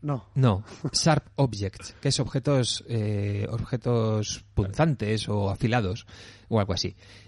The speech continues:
Speaker 2: Eh, está protagonizada por Amy Adams, que es una actriz que a mí particularmente me gusta, y es una novela escrita por Gillian Flynn, que es la que escribió Perdida.
Speaker 1: Mm.
Speaker 2: Gone Girl.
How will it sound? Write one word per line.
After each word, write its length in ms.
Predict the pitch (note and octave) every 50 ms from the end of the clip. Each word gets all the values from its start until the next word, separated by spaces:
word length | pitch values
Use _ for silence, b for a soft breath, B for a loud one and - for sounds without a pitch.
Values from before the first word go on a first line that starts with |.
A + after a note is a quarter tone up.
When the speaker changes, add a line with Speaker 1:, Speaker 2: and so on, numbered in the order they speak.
| b - -
Speaker 2:
Eh, 360 | B2+ B2+ B2+ B2+ B2+ A#2 - -
está 180 | B2+ - -
protagonizada 480 | E3+ G3+ G3 G#3+ G3+ F#3+ E3 - - -
por 140 | - D3+ D3
Amy 220 | E3 F3 F3 D3+
Adams, 260 | D3 C#3+ A#2+ F#2+ G2
que 80 | - B2+
es 60 | A#2
una 100 | C#3 C#3+
actriz 180 | C3 - D#3+ C#3+
que 60 | -
a 40 | G#2+
mí 100 | A#2+ D3
particularmente 560 | - C3+ A2+ - G#2+ A#2+ B2 B2+ C3+ - D#3+
me 180 | C#3 A2+ G2 F#2
gusta, 500 | G2 B2+ C#3+ A#2+ - - G#2 A2+ C#3 - b b b b b b b b b
y 300 | - D3+ D#3 E3+ E3+ - -
es 260 | - C3 C3 C3+ - D#3+
una 180 | D#3+ D#3+ D#3
novela 440 | D3 B2 G#2+ A#2+ E3 E3+ D3 D3 -
escrita 320 | C#3+ A#2 - - C3+ - D3
por 140 | C#3 A#2+ A2
Gillian 320 | C#3 D3+ D3+ B2+ G#2 G2
Flynn, 240 | - C#3+ D#3+ C3+ G#2
que 80 | -
es 80 | A#2+ G#2+
la 60 | B2+
que 80 | - B2+
escribió 280 | - - A#2+ A#2 B2+
Perdida. 460 | - - G#2 G#2 B2 A#2 G2 - - - - b b b b b b b
Speaker 1:
Mm. 360 | A2 G#2+ A2 B2 C3 - A#2+
Speaker 2:
Gone 220 | G#2+ C3 B2+ B2 A2
Girl. 220 | A#2+ G2 F2 -